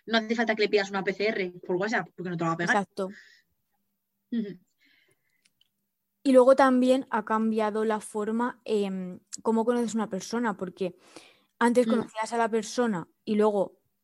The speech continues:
Speaker 2: le mandabas un mensaje, pero
Speaker 1: Ujú.
Speaker 2: ahora le mandas un mensaje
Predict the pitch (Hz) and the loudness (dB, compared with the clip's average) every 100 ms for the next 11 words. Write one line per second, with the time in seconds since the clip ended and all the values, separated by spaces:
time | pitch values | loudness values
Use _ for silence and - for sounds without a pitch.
0 | - - 220 202 190 202 233 226 208 208 | -10 -2 0 2 2 0 0 0 0 0
1 | 226 - 226 - _ _ _ _ _ _ | -2 -2 -8 -10 _ _ _ _ _ _
2 | _ _ - - 240 196 208 233 180 196 | _ _ -4 6 8 10 8 8 6 2
3 | 190 214 220 233 190 220 226 226 233 240 | 0 2 2 4 0 0 0 0 0 -2
4 | 247 285 | -4 -8